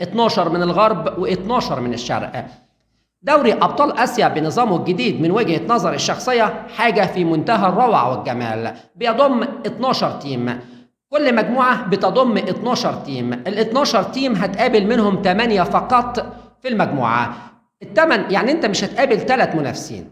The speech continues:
تمام؟ تخيل ال-، إن الاتناشر تيم هيتأهل منهم تمانية، يعني الفرصة متاحة وبقوة. الناس اللي بتتكلم إن أنت هتشيل تلاتة وأربعة وخمسة وع-، وتمانية من النصر، الكلام ده مش صحيح. على أرض الواقع الموضوع مختلف. تقول لي إزاي؟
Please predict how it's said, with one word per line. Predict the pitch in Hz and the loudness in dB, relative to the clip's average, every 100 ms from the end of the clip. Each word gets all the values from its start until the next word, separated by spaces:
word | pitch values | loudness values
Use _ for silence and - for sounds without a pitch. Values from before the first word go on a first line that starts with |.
| _ | _
تمام؟ | 208 277 262 214 - - - _ - | -4 -2 -2 -4 -12 -18 -20 _ -10
تخيل | 180 285 247 151 | 2 4 4 2
ال-، | 147 147 | 2 0
إن | 160 | 0
الاتناشر | 165 175 254 294 220 | 0 0 0 0 0
تيم | - 277 247 | 0 -2 -2
هيتأهل | 175 185 185 240 208 214 | 0 0 0 0 2 2
منهم | 214 262 214 180 | 2 2 2 2
تمانية، | 196 202 175 135 131 - - | 2 2 2 0 -2 -8 -6
يعني | 160 143 | -4 -2
الفرصة | 135 - 220 180 | -2 -2 -2 0
متاحة | 165 156 226 185 165 | 0 0 0 4 4
وبقوة. | 165 180 254 220 113 - | 4 2 2 2 0 -2
الناس | 170 220 220 | -2 -2 -2
اللي | 175 | -4
بتتكلم | 165 - - 220 202 | -4 -8 -4 0 2
إن | 175 196 | 2 0
أنت | 208 | 2
هتشيل | 175 - 214 | 0 0 -2
تلاتة | - 190 196 170 | 0 0 2 2
وأربعة | 160 151 202 165 | 4 4 4 4
وخمسة | - 208 196 175 | 2 -2 2 2
وع-، | 147 - - - | 2 0 -10 -10
وتمانية | 170 175 196 226 180 | -4 0 2 2 2
من | 165 | 0
النصر، | 180 226 226 - - | 2 2 0 -6 -12
الكلام | - 196 226 | -2 0 2
ده | 220 | 2
مش | 220 - | 0 0
صحيح. | 196 - 254 151 - - _ | -2 0 0 -2 -8 -18 _
على | 147 196 | 0 4
أرض | 202 - 302 208 | 4 6 4 4
الواقع | 226 262 294 226 175 | 2 2 2 0 0
الموضوع | 175 175 175 269 156 | 0 0 0 0 0
مختلف. | 139 - 131 117 113 | -4 -6 -8 -8 -10
تقول | - 254 | -6 -4
لي | 220 | -2
إزاي؟ | 139 131 101 | -4 -6 -8